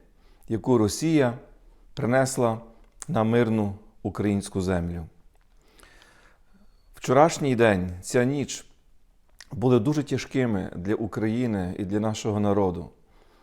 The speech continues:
По всій лінії фронту йдуть тяжкі бої. Епіцентром, е, військового протистояння, знову ж таки, наша Донеччина і Луганщина. Місто Бахмут і Авдіївка,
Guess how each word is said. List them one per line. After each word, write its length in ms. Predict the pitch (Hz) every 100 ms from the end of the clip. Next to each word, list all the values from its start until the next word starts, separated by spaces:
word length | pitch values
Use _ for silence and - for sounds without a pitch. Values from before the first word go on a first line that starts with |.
| _ _ - -
По 60 | 123
всій 240 | 92 175
лінії 300 | 170 170 156
фронту 480 | 135 151 151 147 143
йдуть 420 | 139 127 151 - - - - -
тяжкі 500 | - 131 - - 160
бої. 520 | 135 127 117 110 87 - _ _ _ _ - -
Епіцентром, 1000 | 143 127 - 156 170 165 120 110 104 - -
е, 300 | 107 107 107
військового 460 | 101 110 - 147 139
протистояння, 960 | 120 117 110 - 131 143 151 135 117 107 - - -
знову 280 | 156 143 143
ж 100 | -
таки, 260 | 127 127
наша 260 | 123 127 127
Донеччина 840 | 107 110 127 156 - 139 127 120 120
і 160 | 117 110
Луганщина. 880 | 110 107 107 101 95 - 98 85 82 _ _ _ _ _ - _ _ _ -
Місто 580 | - 135 - 135 123 110
Бахмут 640 | 104 123 - 127 147 139 - -
і 100 | 123
Авдіївка, 840 | 123 110 107 147 151 117 117 104